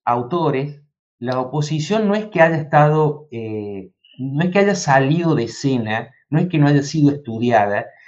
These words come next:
sino que es un fenómeno coexistente con otros.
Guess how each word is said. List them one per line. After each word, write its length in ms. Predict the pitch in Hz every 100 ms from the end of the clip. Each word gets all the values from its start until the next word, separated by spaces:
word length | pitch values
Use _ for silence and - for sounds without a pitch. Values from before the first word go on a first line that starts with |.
| -
sino 300 | - 175 220
que 100 | 220
es 100 | 214
un 200 | 214 202
fenómeno 880 | 180 151 156 175 180 175 170 151 -
coexistente 880 | 160 151 147 151 147 202 208 180 147
con 200 | 131 117
otros. 520 | 101 90 92 90 _